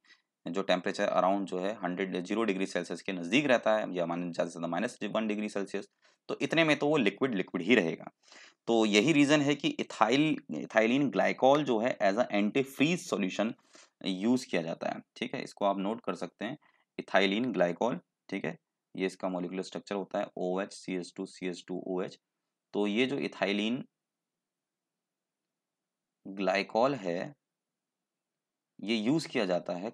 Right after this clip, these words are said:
कार्बोरेटर में। ठीक है, तो कार में यूज़ किया जाता है, रेडि-, रेडिएटर में यूज़ किया जाता है, ताकि उसमें जो वाटर है वो उसका, अ, फ्रीजिंग पॉइंट काफ़ी नीचे गिर जाए।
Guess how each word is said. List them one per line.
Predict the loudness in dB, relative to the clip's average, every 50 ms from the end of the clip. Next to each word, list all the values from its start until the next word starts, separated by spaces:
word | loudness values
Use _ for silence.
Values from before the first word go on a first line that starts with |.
| -12 _ _ _
कार्बोरेटर | 0 2 2 2 0 0 0 0 -2 -2 -2 0
में। | -2 -2 -4 -4 _ _ _ _ _ _ -8
ठीक | -8 -4 -4
है, | -2 -4 -4 -8 _ _ -20 _ _ _
तो | -8 -8
कार | 0 2 6 6 6 6
में | 4 2
यूज़ | 2 0 0 0
किया | 2 2 2
जाता | 4 4 2 2
है, | 4
रेडि-, | 4 4 4 2 2
रेडिएटर | 4 4 4 4 4 4 2 2 0
में | 0 0
यूज़ | 0 0 0 -2 0
किया | -2 0
जाता | 0 0 -2 -2
है, | 0 2
ताकि | 0 0 0 0 -2 -2 -2 -2 -6 -10 -20 _ _ _ _ -8
उसमें | -8 -6 -2 -2 0 0
जो | 0 0
वाटर | 2 4 4 4 4 2 -2
है | 0 0 0 0 0 -4 -4
वो | -2 0 0 0 -2 -6
उसका, | -10 -12 -10 _ -2 0
अ, | 0 0 -2 -4 -6 -4 -4 -4
फ्रीजिंग | -4 -6 -6 -2 -2 0 2 2 0 -2
पॉइंट | 0 0 -2 0 0 -4 -8 -2 _
काफ़ी | 0 0 2 0 -2
नीचे | -2 0 2 2 2
गिर | 2 2
जाए। | 2 2 0 0 -2